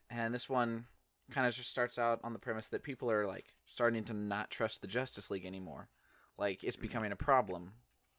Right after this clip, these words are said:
Speaker 1: So the founding members of the Justice League decide they're gonna do something.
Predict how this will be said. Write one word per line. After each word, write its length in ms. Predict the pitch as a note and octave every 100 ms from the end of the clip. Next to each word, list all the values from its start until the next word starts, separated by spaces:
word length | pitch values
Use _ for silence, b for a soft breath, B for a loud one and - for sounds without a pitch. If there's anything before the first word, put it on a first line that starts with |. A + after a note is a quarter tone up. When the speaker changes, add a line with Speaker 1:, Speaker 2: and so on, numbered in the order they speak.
| _ _ _ _ _
Speaker 1:
So 600 | - C#3 B2 A#2 A2+ A2+ B2
the 100 | B2
founding 360 | - C#3 D#3 C#3
members 520 | A#2+ A2+ A2+ A2+ - -
of 220 | A2 G2
the 60 | G#2
Justice 340 | C3+ - A2+
League 120 | G#2+
decide 400 | G2 - A2+ G#2 G#2
they're 100 | B2
gonna 160 | A2+
do 140 | F#2+ G2
something. 480 | - F2+ - -